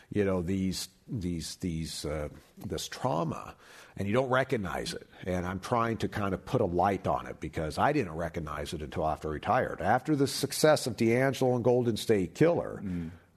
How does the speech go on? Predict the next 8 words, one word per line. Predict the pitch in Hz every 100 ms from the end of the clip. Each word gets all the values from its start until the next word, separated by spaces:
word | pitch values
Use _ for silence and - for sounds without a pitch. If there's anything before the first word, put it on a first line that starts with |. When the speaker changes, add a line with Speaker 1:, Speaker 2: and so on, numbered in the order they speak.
| - _
Speaker 1:
you | 92 90
know, | 85
now | 80 113 131 127 127 110 104 - - _ -
I'm | 95 82 82
all | 95 95
of | 85
a |
sudden, | - 87 85 82